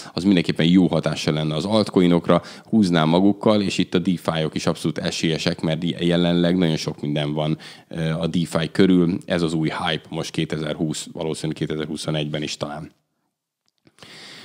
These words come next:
Aztán, ö, nézzük meg a következő hírt, ez pedig az Acropolisról szól. Ha már DeFi projekt, ugye mondjuk negatív dolgokat is,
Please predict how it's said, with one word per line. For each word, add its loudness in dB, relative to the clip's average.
Aztán, 4
ö, 6
nézzük 6
meg 6
a 4
következő 4
hírt, 4
ez -2
pedig 2
az 0
Acropolisról 0
szól. 4
Ha 2
már 4
DeFi 2
projekt, 2
ugye 2
mondjuk 2
negatív 2
dolgokat 0
is, 4